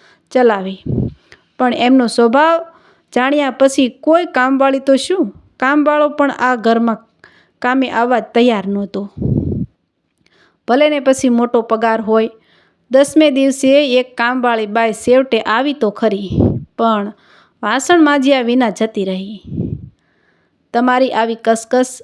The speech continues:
મારાથી નો સહન થાય," કહીને વસંતભાઈએ આ પહેલાં પણ ઘણી વખત રીટાને ટપારી હતી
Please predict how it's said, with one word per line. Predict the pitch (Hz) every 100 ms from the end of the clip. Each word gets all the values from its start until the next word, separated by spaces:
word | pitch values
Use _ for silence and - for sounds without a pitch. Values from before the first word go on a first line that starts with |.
| -
મારાથી | 208 214 240 240 277
નો | 320
સહન | 302 214 202 196
થાય," | - 202 202 - - -
કહીને | 226 233 226 202 226 _ _ 233
વસંતભાઈએ | 247 302 277 254 247 240 240 - - - _ _
આ | 247
પહેલાં | 233 233 240 277 302
પણ | 285 277 269
ઘણી | 226 247 247
વખત | 226 226 233 226
રીટાને | 208 208 220 214 220 233 - _ _ -
ટપારી | 247 240 220 202
હતી | 196 196 202 202